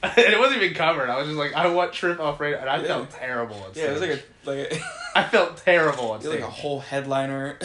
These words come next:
Speaker 1: Yeah.
Speaker 2: <laughs> Like the weekend portion.
Speaker 1: <laughs> Yeah.
Speaker 2: This guy's gonna do two shows tonight.
Speaker 1: Yeah. And then my stomach was in knots, and I was like,
Speaker 2: Yeah,
Speaker 1: "Why
Speaker 2: it
Speaker 1: did
Speaker 2: was
Speaker 1: I do that?" But t-, it was good. It just was not worth it.
Speaker 2: <laughs> Yeah. I don't know, so that, I,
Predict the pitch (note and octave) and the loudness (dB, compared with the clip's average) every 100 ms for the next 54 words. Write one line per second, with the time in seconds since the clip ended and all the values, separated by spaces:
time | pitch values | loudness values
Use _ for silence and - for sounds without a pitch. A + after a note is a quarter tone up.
0 | E3+ - - G3 D#3+ - - B2+ E3 E3 | -10 -10 -4 -2 -2 -4 -14 -8 -4 -2
1 | D#3+ F3 F3+ D#3 - G#3 G#3 - - - | 0 0 -2 -2 -2 -4 -2 -4 -4 -8
2 | - - A#3+ - C#4 - F3 E3+ F3+ F3+ | -14 -10 -8 -8 -12 -4 -2 0 0 0
3 | F3+ F#3+ F#3 E3+ F#3+ - D#3+ D#3 - - | -4 -6 -4 -2 -2 -4 -12 -12 -10 -12
4 | _ - D3+ - - - - _ - D#3 | _ -12 -10 -8 -8 -8 -10 _ -10 -4
5 | F3 E3 D3+ - D#3 C#3 A#2+ A#2+ A#2+ A#2 | 0 0 -2 -2 -2 -2 -4 -6 -4 -4
6 | A#2+ A2+ A2+ A2+ A2 C3+ C3 C3+ D3+ D#3 | -2 -2 -4 -8 -4 -4 0 2 2 2
7 | C#3 B2+ B2 B2 A#2+ A2+ B2+ D3+ D#3 A3+ | 0 -2 -4 -2 -2 -2 -6 -6 -4 -4
8 | - C3+ A#2+ A2 B2 B2 A2+ G2+ - - | -4 -4 -4 -6 -12 -10 -10 -10 -18 -20
9 | _ _ _ - _ - C3+ B2+ B2 C3+ | _ _ _ -20 _ -12 -8 -8 -8 -4
10 | A#2 G2+ G#2 A2 A2 A2 - _ _ - | -4 -4 -6 -10 -10 -14 -14 _ _ -16
11 | - - _ _ - - - C#4 A#3 F#3 | -16 -20 _ _ -20 -20 -4 2 4 2
12 | G3+ A#3 C4 - | 0 -2 -2 -8